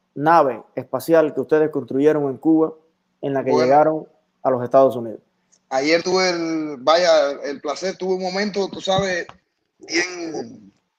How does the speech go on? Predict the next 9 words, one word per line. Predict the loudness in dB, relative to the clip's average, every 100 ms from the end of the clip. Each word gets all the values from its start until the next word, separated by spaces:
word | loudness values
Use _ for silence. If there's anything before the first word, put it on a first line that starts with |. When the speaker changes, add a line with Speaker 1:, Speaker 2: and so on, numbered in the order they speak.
| _ _ _ _
Speaker 2:
bien | -6 -4 -2
bueno | -2 0 -2 -4 -4
y | -6 -2 0
a |
la | 0
vez | 0
bien | -4 -10
triste | -8 -10 -8 -8
porque | -8 -6 -6 -4 -6 -8 -14